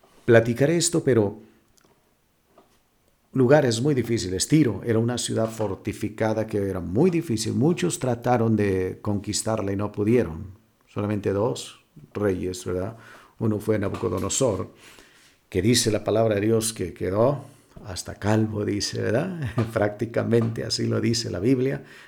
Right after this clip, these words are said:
y todos sus soldados. Fue un arduo trabajo, les costó muchísimo. Otro fue Alejandro el Grande, ¿verdad? Pero muchos otros trataron de conquistarla y nunca pudieron, por la situación geográfica de la ciudad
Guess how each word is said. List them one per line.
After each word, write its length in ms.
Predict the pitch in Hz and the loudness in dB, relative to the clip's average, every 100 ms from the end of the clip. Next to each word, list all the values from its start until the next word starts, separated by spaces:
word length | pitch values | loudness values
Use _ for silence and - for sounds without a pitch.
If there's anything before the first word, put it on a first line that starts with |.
| - | -8
y 120 | 101 | -6
todos 320 | - 110 110 | 0 0 0
sus 160 | 101 - | -4 -6
soldados. 440 | 98 90 80 - | -6 -6 -8 -6
Fue 100 | 127 | -2
un 100 | 139 | 0
arduo 400 | 135 156 156 175 | 2 0 0 -4
trabajo, 560 | 165 156 131 104 - - - | -4 -2 -2 -6 -10 -20 -14
les 300 | 107 104 98 | -6 -2 -2
costó 440 | - 104 92 - 117 | -4 -4 -4 -2 0
muchísimo. 580 | 113 110 143 - - - _ _ _ _ _ | 0 -2 -6 -6 -8 -14 _ _ _ _ _
Otro 260 | 113 107 104 | -4 -2 -2
fue 160 | - | -2
Alejandro 440 | 107 101 101 98 92 | -2 -2 -2 -4 -4
el 100 | 87 | -6
Grande, 380 | 92 90 90 85 | -8 -8 -10 -10
¿verdad? 300 | 87 101 - - - - _ _ | -10 -12 -14 -20 -20 -20 _ _
Pero 180 | 113 101 | 0 2
muchos 400 | 113 202 196 151 | 4 4 2 0
otros 280 | 156 - - | -2 -2 -2
trataron 420 | 117 113 117 113 | -2 0 0 0
de 100 | 107 | -2
conquistarla 640 | 107 95 90 - 101 98 | -4 -6 -6 -6 -6 -4
y 60 | 101 | -4
nunca 340 | 101 95 90 | -4 -6 -6
pudieron, 440 | - 90 82 76 76 92 - | -6 -4 -4 -6 -10 -16 -12
por 240 | - 90 80 | -6 -6 -4
la 240 | 82 73 - _ _ _ _ - - | -6 -8 -14 _ _ _ _ -20 -8
situación 720 | - 98 95 90 104 98 92 | -4 -4 -4 -4 -2 -4 -4
geográfica 720 | 107 90 98 92 110 107 92 | -2 0 0 -2 -4 -4 -2
de 80 | |
la 100 | 92 | -2
ciudad 540 | 90 104 98 107 135 | -4 -2 -2 0 -2